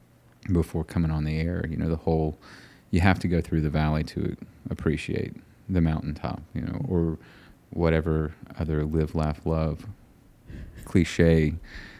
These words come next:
that you wanna throw at it. But there's a, there's a truth to that. And, um, as much as I don't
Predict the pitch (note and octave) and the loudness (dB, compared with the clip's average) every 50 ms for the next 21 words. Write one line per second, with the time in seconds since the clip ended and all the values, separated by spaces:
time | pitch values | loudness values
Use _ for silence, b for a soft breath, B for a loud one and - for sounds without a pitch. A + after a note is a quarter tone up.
0 | B - F#2+ F2+ E2 - - F2+ E2+ E2 D#2+ D#2+ - - E2 D#2+ D#2+ D#2+ E2 F2 | B 0 0 0 0 2 2 2 4 4 4 2 0 0 2 2 4 4 4 4
1 | F#2 F2+ D#2 B1+ B1 C#2 F#2 A2+ A2 C3 B2+ A2 A2+ G#2 F2+ - - A2+ A2 G2 | 4 4 2 0 0 2 2 4 6 6 6 6 6 4 2 4 6 6 6 6
2 | F#2+ F2 - - - F3+ A3 G#3+ - - - D#2+ D2+ D2+ D2 D2 D#2 D#2+ - - | 4 0 0 2 4 6 6 6 4 2 2 2 2 4 2 2 0 -2 -2 -4
3 | - - - - G#2 G2 F#2 F2+ F2+ F2 F2 F2 F2 E2+ F2 E2+ E2 E2 D#2+ D#2+ | -10 -12 -2 2 2 4 4 4 2 0 0 0 0 0 0 0 0 0 -2 -2
4 | D#2 D#2 D#2 - - - - - - - - - - - - - - - - - | -4 -4 -6 -8 -12 -20 -20 -20 -18 -18 -18 -18 -20 -20 -20 -20 -20 -20 -20 -20
5 | - _ _ _ _ _ _ _ _ - - - - _ - G#2+ F#2+ E2+ F2+ G2+ | -20 _ _ _ _ _ _ _ _ -20 -20 -20 -10 _ 2 2 4 4 6 6
6 | A2 A#2 A2+ - A2 F#2+ E2 - - F#2 F#2 F#2 E2+ E2 D#2+ - E2+ E2 E2 E2 | 6 4 4 4 2 2 2 0 0 0 2 2 2 2 2 2 2 2 2 2
7 | D#2+ D2+ - - - | 0 -2 -4 -8 -16